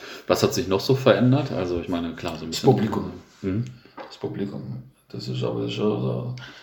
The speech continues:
Speaker 2: ich denke mal, das ist nicht nur in Italien so, generell.
Speaker 1: Mhm.
Speaker 2: Äh, die Leute sind bereit, immer mehr zu bezahlen, ja, sie sind auch anspruchsloser,
Speaker 1: Ja.
Speaker 2: ja. Und es ist schon zugleich zu setzen wie, in meinen Augen, wie ein Theaterbesuch.
Speaker 1: Mhm.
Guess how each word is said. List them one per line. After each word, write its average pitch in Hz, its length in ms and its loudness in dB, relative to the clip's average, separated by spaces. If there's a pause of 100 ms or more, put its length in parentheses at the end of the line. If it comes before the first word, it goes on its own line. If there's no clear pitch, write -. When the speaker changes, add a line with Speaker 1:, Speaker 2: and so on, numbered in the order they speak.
(100)
Speaker 2:
ich 104 80 -14
denke 107 160 4
mal, 107 80 2
das 104 80 2
ist 101 80 4
nicht 113 100 -2
nur 110 100 4
in 101 60 0
Italien 101 480 0
so, 101 140 2 (120)
generell. 87 480 -6 (300)
Speaker 1:
Mhm. 87 260 -6 (260)
Speaker 2:
Äh, 104 140 -8
die 95 120 -4
Leute 95 360 0
sind 101 260 0
bereit, 101 500 -2
immer 101 180 0
mehr 98 240 -2
zu - 120 -8
bezahlen, 135 680 -2
ja, 113 220 -2
sie 117 160 -8
sind - 180 -6
auch - 140 -6
anspruchsloser, 123 920 -2
Speaker 1:
Ja. 110 100 4
Speaker 2:
ja. 101 240 2 (760)
Und 101 340 2
es 101 180 -4
ist 107 100 -2
schon 104 400 2
zugleich 95 360 -4
zu 104 100 -6
setzen 98 380 0
wie, 98 380 -4 (120)
in 95 140 -8
meinen 98 300 0
Augen, 95 260 -4
wie 92 140 -8
ein 92 100 -8
Theaterbesuch. - 760 -4 (220)
Speaker 1:
Mhm. 87 280 -6